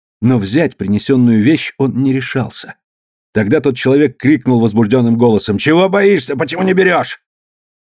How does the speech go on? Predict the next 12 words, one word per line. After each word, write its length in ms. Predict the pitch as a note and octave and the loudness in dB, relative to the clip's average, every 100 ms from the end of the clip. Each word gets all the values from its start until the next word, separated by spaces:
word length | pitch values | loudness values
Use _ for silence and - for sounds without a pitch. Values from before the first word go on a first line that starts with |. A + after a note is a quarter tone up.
| _ | _
Старый 340 | - B2 B2+ | -6 -2 0
Цюань 320 | A#2+ G#2+ B2 B2 | -2 -2 0 -2
всё 180 | - | -2
ещё 240 | A2 - A2 | -4 -4 -8
колебался. 720 | - G2+ G2+ E2+ - - - _ _ _ _ - | -6 -6 -4 -8 -10 -16 -18 _ _ _ _ -8
Тогда 280 | F2+ A#2 | -2 0
чёрный 320 | B2+ C#3+ C3 C3 | 0 0 0 0
человек 420 | B2+ B2+ C#3 G#2+ | 2 2 2 0
вырвал 440 | G#2 C3+ G#2+ G2+ G#2 | 2 2 4 0 0
у 60 | |
него 200 | G#2 G#2 | -2 0
фонарь, 440 | - F2+ A#2+ C#3+ | -2 -2 -2 -2